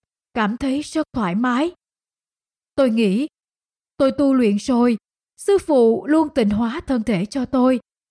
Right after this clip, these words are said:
mỗi tầng thứ đều thanh lý, mỗi tế bào thân thể đều là vật chất cao năng lượng cấu thành,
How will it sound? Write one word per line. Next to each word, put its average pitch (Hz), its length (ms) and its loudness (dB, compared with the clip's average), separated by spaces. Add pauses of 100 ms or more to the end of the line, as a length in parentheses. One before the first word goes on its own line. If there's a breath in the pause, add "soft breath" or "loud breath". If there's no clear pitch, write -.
mỗi 208 280 2
tầng 254 300 -2
thứ 262 280 2
đều 226 340 0
thanh 294 240 -6
lý, 285 360 2 (400)
mỗi 254 220 2
tế 370 160 -2
bào 294 260 2
thân 359 220 -4
thể 262 440 0
đều 262 200 2
là 226 340 -2
vật 240 200 -4
chất 349 260 -4
cao 240 220 -2
năng 226 280 -2
lượng 196 220 0
cấu 254 240 -4
thành, 233 280 -2